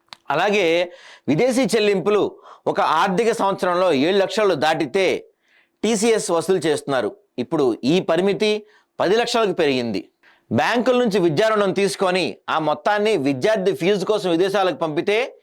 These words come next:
ఇకపై ఎలాంటి టీసీఎస్ ఉండదంట. ఇది చాలా ఉపయోగపడే అంశం ఇది.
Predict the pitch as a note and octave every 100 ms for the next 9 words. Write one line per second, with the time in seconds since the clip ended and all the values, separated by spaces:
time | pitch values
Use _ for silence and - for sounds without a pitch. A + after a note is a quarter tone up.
0 | _ _ - - F3 G3 G3+ F#3+ C#3+ F3+
1 | G#3+ F#3+ G3 F3+ E3 E3 E3 D#3 C3 B2+
2 | B2+ D#3 D#3+ E3 D3 D#3 F3 D#3+ C#3 A#2+
3 | G#2 G#2+ G2 B2 F3+